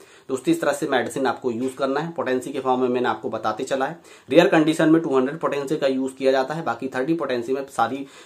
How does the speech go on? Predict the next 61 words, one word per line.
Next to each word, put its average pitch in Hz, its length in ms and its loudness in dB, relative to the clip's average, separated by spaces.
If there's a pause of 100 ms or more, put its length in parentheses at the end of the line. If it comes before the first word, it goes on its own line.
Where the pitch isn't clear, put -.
(120)
जो 135 100 0
डिजीजें 143 420 -2
होती 143 280 2
है, 143 140 -4
जो 139 120 -4
प्रॉब्लम्स 139 440 0
मैंने 131 260 2
बताई 117 340 2
है, 147 80 -4
वह 135 200 -6
क्योर 123 260 -2
हो 107 100 -4
जाती 101 280 -8
है। 101 60 -12
फिर 131 160 -6
भी 170 140 4
एक 165 100 4
बार 135 160 6
मैं 143 120 0
रिपीटिशन 127 500 -2
आपको 120 200 -2
कर 120 160 -2
देता 123 260 -4
हूँ, 151 180 -2
थर्टी 123 180 -4
पोटेंसी 131 400 -2
में 120 140 -4
तीन 123 200 -2
बार 151 200 2 (340)
मेडिसिन 135 300 2
का 139 100 0
यूज़ 127 300 -2
किया 127 160 2
जाता 127 260 0
है, 160 100 -8
टू 165 200 -8
हंड्रेड 165 240 2
पोटेंसी 143 360 -4
में 139 100 -2
दिन 127 140 2
में 131 120 6
एक 113 220 -2
बार 131 160 2
यूज़ 131 220 -4
किया 131 160 0
जाता 131 220 2
है, 151 120 -6
वन 135 140 2
एम 156 100 2
पोटेंसी 139 400 -2
में 135 120 0
रेयर 151 220 0
कंडीशन 131 400 0
में 143 120 -6
इस 139 100 -8
मेडिसिन 120 340 -6
का 127 60 0
यूज़ 117 280 -6
किया 120 180 -4
जाता 120 240 -2
है। 160 160 -8